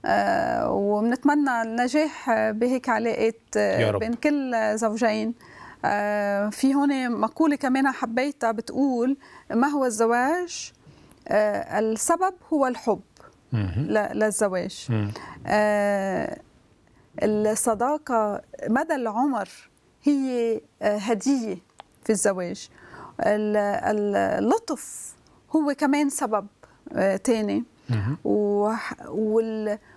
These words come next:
Speaker 1: وطول هالعلاقة هو حتى يفرقنا الموت.
Speaker 2: ده صحيح، ده حقيقي.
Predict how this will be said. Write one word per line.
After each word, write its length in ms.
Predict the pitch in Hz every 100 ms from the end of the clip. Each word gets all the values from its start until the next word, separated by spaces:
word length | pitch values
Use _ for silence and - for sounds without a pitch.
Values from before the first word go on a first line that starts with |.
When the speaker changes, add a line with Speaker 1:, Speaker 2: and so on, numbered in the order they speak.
| - -
Speaker 1:
وطول 600 | 208 - 381 466 311 214
هالعلاقة 840 | 208 226 208 214 226 - 208 214 - _ -
هو 300 | 262 226 240
حتى 540 | 226 285 - 240 226
يفرقنا 680 | 220 214 - 202 220 240 208
الموت. 640 | 190 185 175 - - - - - -
Speaker 2:
ده 140 | 107 95
صحيح، 500 | - 92 - 92 - - - 117
ده 60 | 101
حقيقي. 420 | - 101 98 90